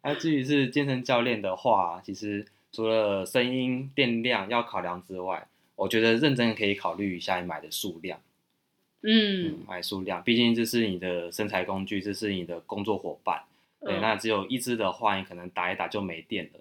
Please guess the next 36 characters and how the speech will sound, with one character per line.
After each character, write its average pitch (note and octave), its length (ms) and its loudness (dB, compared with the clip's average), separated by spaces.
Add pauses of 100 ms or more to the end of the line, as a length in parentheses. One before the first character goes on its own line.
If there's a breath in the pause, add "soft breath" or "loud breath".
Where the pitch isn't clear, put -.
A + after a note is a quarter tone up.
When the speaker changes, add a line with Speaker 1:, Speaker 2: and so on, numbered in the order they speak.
(100)
Speaker 2:
嗯。 E3+ 420 -4
Speaker 1:
也， G#2 180 0
也 F2+ 80 -2
是 A2 160 -4
蛮 F2 340 -6
尴 F#2+ 200 -4
尬， G2 120 -2
你 G2 80 -4
还 A2 120 -2
要 C#3 40 2
等 A2 160 -6
它 A2+ 140 -8
充 A2 220 -10
电。 G2+ 260 -6 (420)
Speaker 2:
对 F#3+ 240 0
啊。 D#3 320 -4
Speaker 1:
那， G2 80 -12
嗯， F2 120 -12
那 B2 220 2
至 C#3 220 -2
于 A#2+ 140 4
技 A#2 180 -2
术 A#2+ 160 -2
方 A2 160 2
面， G#2+ 240 0
就 G2+ 120 -6
是 F#2+ 440 -4
自 A2+ 120 -4
己 F2 440 -6
教 G2 180 2
练 F#2+ 120 -2
要 F#2 140 -4
去 E2+ 340 -10 (240)
提 G2+ 160 -6
升 F#2 240 -4
的， F2 140 -12